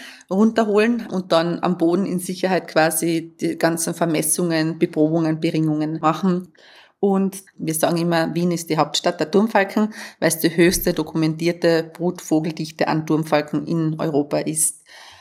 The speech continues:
Aber es hat sich eben herausgestellt, dass es den Falken in der Stadt nicht so gut geht, wie man glaubt. Also nur weil etwas häufig ist, heißt das noch lange, dass es dem Individuum gut geht. Das hat viele Ursachen. Ein Teil davon ist definitiv an Nahrungsknappheit.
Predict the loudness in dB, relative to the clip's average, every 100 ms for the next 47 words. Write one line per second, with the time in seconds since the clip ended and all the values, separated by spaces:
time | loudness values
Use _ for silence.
0 | _ _ 0 4 4 4 2 0 0 0
1 | -2 4 4 2 -2 -4 -2 -4 -4 2
2 | 4 4 2 -4 0 -2 0 0 0 0
3 | 0 0 -2 -2 -2 -4 -8 -4 -6 -4
4 | -2 0 0 -2 -4 -6 -14 _ -20 -8
5 | -4 0 2 4 4 2 2 -2 2 2
6 | 2 -2 -2 0 0 -2 -2 -2 2 2
7 | 2 0 -2 -4 -2 -2 -2 -4 -2 -4
8 | -2 -2 -4 -6 -8 -4 -4 -4 -14 -20
9 | -20 -20 _ -2 2 0 -2 -6 0 2
10 | 4 4 2 2 -2 -4 -10 -20 -10 -4
11 | -2 2 2 2 0 0 -2 -2 -2 -4
12 | -4 -4 -4 -6 -8 -6 -4 -2 0 2
13 | 2 0 -2 -4 -8 -6 -2 -2 -4 -2
14 | 2 2 0 -8